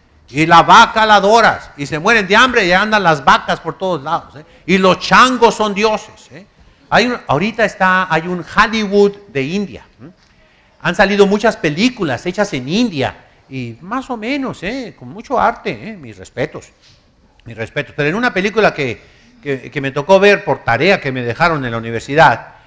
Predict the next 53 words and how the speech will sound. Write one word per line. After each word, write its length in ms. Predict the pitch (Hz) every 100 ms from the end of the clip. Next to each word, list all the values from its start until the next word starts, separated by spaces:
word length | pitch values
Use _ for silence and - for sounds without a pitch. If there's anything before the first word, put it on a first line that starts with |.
| _ _ -
eh, 280 | 139 131 120
viene 760 | 160 202 240 226 160 - _ _
un 80 | 143
muchachito 500 | 190 202 - 240 220
que 100 | 151
dice, 340 | 208 - 214
"Oye, 420 | 180 233 254 156 -
si 160 | -
hay 140 | 180 208
más 180 | 220
de 80 | 202
veinte 320 | 151 143 139
mil 180 | 139 226
dioses, 520 | 214 254 247 214 - - - _ _ _ _ _ _
todo 280 | 262 277 175
es 80 | 143
Dios, 360 | 220 294 294 - - -
el 140 | 160 -
chango 340 | 202 220 185
es", 80 | 165
y 80 | 160
se 140 | 180
ve 120 | 240
ahí 220 | 262 269
en 80 | 294
la 100 | 214
película 680 | 202 269 294 254 196 - _
cómo 180 | - 285
los 160 | 254 -
changos, 680 | - 285 320 269 247 170 - _ _ _
la 120 | 185
señora 340 | 170 208 269 294
está 220 | 233 262
vendiendo 500 | 269 202 254 285 254
en 80 | 214
el 100 | 208
mercado, 400 | 190 175 247 233
vienen 220 | 247 285
los 140 | 214
changos, 320 | - 262 254 196
le 100 | 202
roban 300 | 240 254 214
la 100 | 180
fruta 560 | 226 302 240 208 -
y 120 | - 196
no 100 | 285
les 140 | 269
puede 160 | 285 285
hacer 240 | 269 262
nada 280 | 247 294 294
porque 240 | 202 175
son 220 | - 262
dioses, 680 | 220 240 294 294 302 277 -